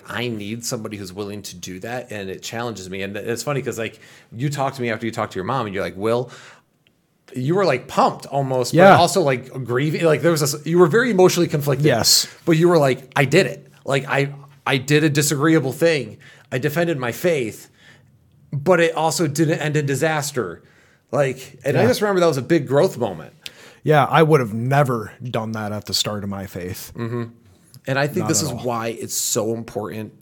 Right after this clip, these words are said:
Speaker 1: We, I hammer on this all the time. Churches need to bring apologetics in all the time.
Speaker 2: Yeah, I
Speaker 1: Just
Speaker 2: agree
Speaker 1: do it.
Speaker 2: one hundred percent.
Speaker 1: Do it
Speaker 2: And,
Speaker 1: more.
Speaker 2: and people need to be okay being challenged.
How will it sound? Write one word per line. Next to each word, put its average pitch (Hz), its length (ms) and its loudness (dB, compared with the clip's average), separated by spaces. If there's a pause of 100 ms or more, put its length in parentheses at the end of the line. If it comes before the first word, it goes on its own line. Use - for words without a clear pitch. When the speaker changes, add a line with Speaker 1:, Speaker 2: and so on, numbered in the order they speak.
(320)
Speaker 1:
We, 92 180 -10
I 98 120 -4
hammer 107 300 -2
on 98 80 -4
this 101 140 -6
all 101 120 0
the 98 100 -6
time. 104 160 -6
Churches 104 320 -4
need 101 60 -6
to 98 60 -8
bring 98 140 -8
apologetics 95 560 -10
in 92 100 -6
all 90 100 -6
the 87 100 -12
time. - 200 -12
Speaker 2:
Yeah, 185 240 6 (120)
I 143 120 2
Speaker 1:
Just 143 120 2
Speaker 2:
agree 151 80 4
Speaker 1:
do 143 60 2
it. - 20 4
Speaker 2:
one 143 100 4
hundred 139 220 2
percent. 131 400 -2
Speaker 1:
Do - 100 2
it 170 40 6
Speaker 2:
And, 170 80 4
Speaker 1:
more. 98 220 -2 (160)
Speaker 2:
and 170 140 0
people 240 300 6
need 180 160 6
to 156 80 4
be 151 160 6
okay 139 540 4 (720)
being 139 320 0
challenged. 147 920 2